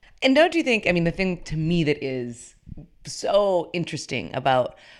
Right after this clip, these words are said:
what Kevin McCarthy is doing is, yes, of course, his seat is important, and I, I don't wanna minimize that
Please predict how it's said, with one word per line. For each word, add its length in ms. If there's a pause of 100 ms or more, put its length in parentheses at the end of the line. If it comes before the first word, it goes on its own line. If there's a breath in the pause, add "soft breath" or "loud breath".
(220 soft breath)
what 260
Kevin 220
McCarthy 520
is 160
doing 400
is, 160
yes, 320
of 100
course, 280
his 140
seat 220
is 100
important, 360
and 140
I, 220
I 140
don't 120
wanna 140
minimize 680
that 260